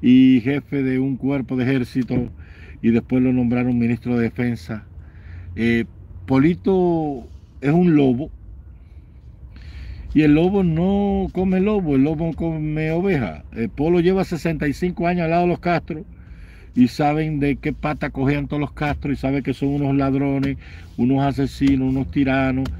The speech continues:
unos dictadores, y Polito tiene sesenta y cinco años al lado de esa gente, viviendo como un lobo, matando como un lobo, traicionando como un lobo,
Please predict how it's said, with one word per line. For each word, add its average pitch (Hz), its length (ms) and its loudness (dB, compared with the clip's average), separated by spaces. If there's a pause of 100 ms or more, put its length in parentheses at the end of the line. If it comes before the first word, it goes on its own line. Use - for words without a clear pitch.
(560)
unos 127 220 2
dictadores, 139 800 2
y 120 40 0
Polito 131 480 0
tiene 160 260 -2
sesenta 135 520 -4
y 131 60 0
cinco 143 460 -4
años 147 220 -2
al 139 60 0
lado 143 140 2
de 147 40 -2
esa 143 220 -2
gente, 156 380 -6 (1300)
viviendo 160 720 4
como 156 240 -2
un 156 120 2
lobo, 170 300 0
matando 170 640 -2
como 156 200 -4
un 156 120 -2
lobo, 165 260 0
traicionando 147 800 -2
como 151 220 -4
un 151 120 0
lobo, 151 360 0